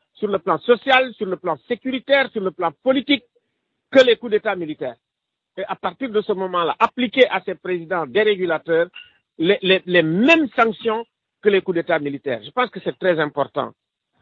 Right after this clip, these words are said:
Et trois, euh, euh, quatre plutôt, effectivement, de, de reporter toutes les élections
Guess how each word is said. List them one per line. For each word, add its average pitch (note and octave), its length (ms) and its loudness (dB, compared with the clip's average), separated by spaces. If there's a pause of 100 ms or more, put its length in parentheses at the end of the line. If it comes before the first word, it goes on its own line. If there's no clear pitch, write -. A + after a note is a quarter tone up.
(180)
Et C#3 380 4
trois, A3+ 360 6 (680)
euh, E3 300 -4
euh, G#2+ 100 -12 (680)
quatre A#3+ 180 2 (200)
plutôt, F#3+ 440 -2 (680)
effectivement, F3+ 720 -2
de, D3 460 0
de C3+ 160 -2
reporter C4+ 680 2
toutes - 180 -8
les G#3 200 0
élections G#3+ 560 -4